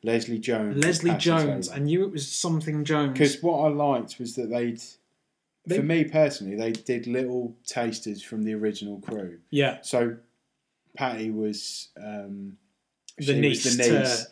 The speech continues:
Speaker 2: Ernie Hudson.
Speaker 1: Yeah, yeah.
Speaker 2: Yeah.
Speaker 1: Um, and then Dan Aykroyd was a, a cabbie that knew all his ghost
Speaker 2: Yeah.
Speaker 1: stuff. And
Speaker 2: I
Speaker 1: then,
Speaker 2: love, that
Speaker 1: but
Speaker 2: was
Speaker 1: they,
Speaker 2: brilliant.
Speaker 1: they had,
Speaker 2: <laughs> It's
Speaker 1: um, Ramus's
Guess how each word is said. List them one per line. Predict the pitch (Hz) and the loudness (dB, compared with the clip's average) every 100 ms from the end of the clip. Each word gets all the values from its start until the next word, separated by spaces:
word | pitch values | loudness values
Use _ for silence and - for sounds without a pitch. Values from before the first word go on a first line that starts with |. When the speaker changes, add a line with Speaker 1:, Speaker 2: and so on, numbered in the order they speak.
| _ 156 | _ -2
Speaker 2:
Ernie | 135 123 | -2 0
Hudson. | 143 135 123 | -2 0 2
Speaker 1:
Yeah, | 113 104 110 | 4 4 2
yeah. | 110 127 - - | 2 0 -2 -10
Speaker 2:
Yeah. | 110 104 104 | -4 0 0
Speaker 1:
Um, | 104 104 101 | -2 -6 -8
and | 107 | -6
then | 104 101 | -6 -4
Dan | 113 101 101 98 | -4 -4 -6 -6
Aykroyd | 110 98 | -4 -4
was | 101 98 | -4 -4
a, | 101 101 - | -4 -6 -8
a | 110 | -10
cabbie | - - 107 101 | -10 -8 -6 -4
that | 101 101 | -4 -4
knew | 104 104 | -4 -4
all | 98 101 | -2 -2
his | 101 101 | -2 -2
ghost | 110 107 123 | 0 0 0
Speaker 2:
Yeah. | 120 | -2
Speaker 1:
stuff. | 117 98 95 - - | -2 -4 -4 -14 -14
And | - 113 107 | -8 -4 2
Speaker 2:
I | 151 | 4
Speaker 1:
then, | 151 147 | 4 4
Speaker 2:
love, | 151 - - - | 2 -2 -12 0
that | 202 | 4
Speaker 1:
but | 208 | 8
Speaker 2:
was | 160 | 10
Speaker 1:
they, | 165 | 12
Speaker 2:
brilliant. | 170 165 | 12 10
Speaker 1:
they | 165 | 8
had, | 151 165 | 8 6
Speaker 2:
<laughs> | |
It's | - - 208 170 | 6 6 4 4
Speaker 1:
um, | 151 143 143 143 | 4 4 2 0
Ramus's | 160 156 147 139 139 127 - - | 4 4 4 -2 -6 -6 -8 -12